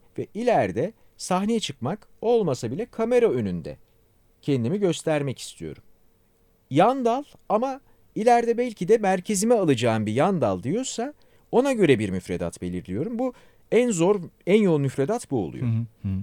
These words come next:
Speaker 1: Çünkü gerçekten dört senelik bir konservatuvar eğitimi ya da üç senelik bir aktör stüdyo eğitimi kadar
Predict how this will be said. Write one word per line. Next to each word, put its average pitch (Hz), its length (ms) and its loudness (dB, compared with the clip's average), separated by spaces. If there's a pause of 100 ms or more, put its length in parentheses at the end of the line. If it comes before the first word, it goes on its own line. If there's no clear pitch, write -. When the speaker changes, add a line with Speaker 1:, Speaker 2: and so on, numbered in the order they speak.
(140)
Speaker 1:
Çünkü 131 200 -6
gerçekten 160 680 0
dört 160 160 2
senelik 131 420 -4
bir 143 80 -4
konservatuvar 127 720 -2
eğitimi 110 240 -6
ya 95 60 -4
da 95 40 -6
üç 180 200 -6
senelik 113 480 -2
bir 98 180 -6
aktör 175 280 -4
stüdyo 98 480 -8
eğitimi 113 420 -6
kadar 165 320 -4